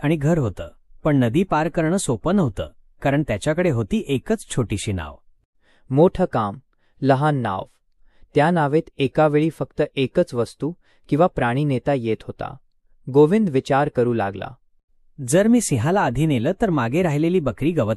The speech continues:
Speaker 1: खाईल, आणि जर मी गवत आधी नेलं तर सिंह बकरीला खाईल. अरे देवा, आता काय करू?"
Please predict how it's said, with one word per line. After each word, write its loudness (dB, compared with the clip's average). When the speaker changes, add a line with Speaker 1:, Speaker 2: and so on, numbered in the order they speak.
Speaker 1:
खाईल, -12
आणि 2
जर 2
मी 4
गवत 0
आधी -2
नेलं 0
तर 0
सिंह -2
बकरीला 0
खाईल. -10
अरे 4
देवा, -2
आता -2
काय 0
करू?" -2